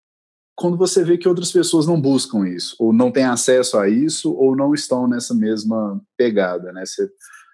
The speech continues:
tanto que talvez até é o caso da gente ir se afastando, né, de algumas pessoas, ou se afastando de algumas situações, porque não, não tem muito mais a ver com a gente. Mas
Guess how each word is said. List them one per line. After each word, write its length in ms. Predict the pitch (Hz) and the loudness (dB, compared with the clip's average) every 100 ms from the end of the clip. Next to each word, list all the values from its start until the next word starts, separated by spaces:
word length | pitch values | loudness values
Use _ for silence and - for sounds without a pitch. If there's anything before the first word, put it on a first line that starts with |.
| _ _ _ | _ _ _
tanto 260 | 110 113 | -4 -4
que 420 | - 160 156 160 160 _ _ _ _ | -6 0 2 2 -4 _ _ _ _
talvez 280 | 127 127 143 | 0 2 2
até 560 | 160 156 151 165 165 156 - _ | -2 2 4 4 2 -2 -16 _
é 80 | 123 | 0
o 80 | 127 | 0
caso 280 | 127 127 123 | 2 0 0
da 40 | |
gente 260 | 117 123 127 | -4 -4 -4
ir 60 | |
se 160 | 120 127 | -6 -6
afastando, 760 | 123 135 135 - 120 135 135 113 | -6 -6 -6 -4 -2 0 0 -2
né, 240 | 117 123 | -2 -4
de 80 | 113 | -2
algumas 340 | 107 107 110 | -2 -2 -2
pessoas, 640 | - 107 - 135 143 131 110 | -2 -2 0 2 4 2 0
ou 60 | |
se 120 | 104 113 | -4 -6
afastando 460 | - 113 - 113 | -4 -6 -4 -4
de 80 | 107 | -2
algumas 320 | 107 107 107 | -2 -2 -2
situações, 720 | - 104 113 - 135 143 135 | -4 -2 0 0 -2 0 0
porque 260 | 131 113 113 | -4 -4 -2
não, 400 | 110 110 107 107 - - | -2 -2 -2 -4 -8 -6
não 160 | 107 | -4
tem 120 | 104 | 0
muito 220 | 107 107 - | 0 0 -2
mais 160 | 107 104 | -6 -6
a 80 | |
ver 140 | 98 101 | -6 -8
com 100 | 110 | -8
a 80 | 110 | -8
gente. 580 | 107 131 139 - - _ _ _ _ _ _ _ _ _ | -2 -2 -2 -6 -10 _ _ _ _ _ _ _ _ _
Mas 880 | 127 131 131 127 113 110 - - | 0 2 2 2 0 0 -4 -8